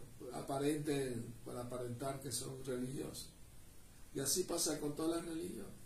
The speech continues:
El, el hindú también, ¿no? Toman la religión como simplemente para buscar beneficios materiales, la mayoría, ¿no? Adoramos a este semidios, al otro semidios, nos va a dar bendiciones,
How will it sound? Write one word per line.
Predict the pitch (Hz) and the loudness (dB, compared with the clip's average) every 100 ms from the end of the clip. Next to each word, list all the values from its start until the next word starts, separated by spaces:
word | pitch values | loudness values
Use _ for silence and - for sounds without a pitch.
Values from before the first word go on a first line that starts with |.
| - | -8
El, | 139 | -2
el | 135 135 - 139 135 | 0 0 0 0 2
hindú | 139 180 | 10 10
también, | - 90 92 - - - - - - - - - - - - - | 10 2 -2 -4 -6 -8 -10 -10 -10 -12 -14 -14 -16 -16 -14 -12
¿no? | - - - - - - | -10 -10 -12 -14 -12 -2
Toman | 147 147 | 4 6
la | 151 143 | 8 6
religión | 135 131 139 147 147 | 4 2 4 4 4
como | 139 127 | 4 4
simplemente | - 143 143 139 139 135 139 | 4 2 0 0 0 0 0
para | 135 123 | 2 2
buscar | 113 113 135 135 | 2 0 0 -2
beneficios | 131 131 - - 151 151 | -2 -2 -2 -4 -4 -4
materiales, | 147 - 92 - 107 - - 135 | -4 -2 -2 -2 -6 -8 -10 -6
la | |
mayoría, | 135 143 156 180 110 - - - - - - - - - - - - - - - - | 0 4 4 4 2 -2 -10 -12 -12 -12 -12 -12 -12 -12 -10 -10 -10 -10 -10 -12 -10
¿no? | 117 - - - - - - - - - - - - - | -8 -8 -10 -12 -12 -12 -12 -12 -12 -12 -14 -12 -8 0
Adoramos | 127 139 143 143 139 | 2 4 4 4 4
a | 139 | 2
este | - 202 | 4 4
semidios, | - 117 120 147 170 170 | 4 4 0 2 4 4
al | 127 | 4
otro | 127 127 | 2 0
semidios, | 123 120 120 127 175 170 151 | 0 0 0 2 2 2 2
nos | 127 | 2
va | 127 | 4
a | |
dar | 127 127 | 4 2
bendiciones, | 123 120 - - - - - | 0 2 4 6 6 2 4